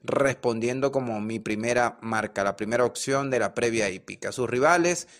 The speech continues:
el gran corredor Kingston, que vive un gran momento, lo debe hacer muy bien de nuevo, y Mastery, que intentará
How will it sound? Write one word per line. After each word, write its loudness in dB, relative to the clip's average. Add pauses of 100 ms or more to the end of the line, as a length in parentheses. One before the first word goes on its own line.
(120)
el -4
gran 0
corredor 2
Kingston, -2
que -4
vive 0
un -4
gran 2
momento, 0 (280)
lo -2
debe 6
hacer 0
muy -2
bien -2
de 0
nuevo, 4
y 2
Mastery, 0
que -2
intentará 0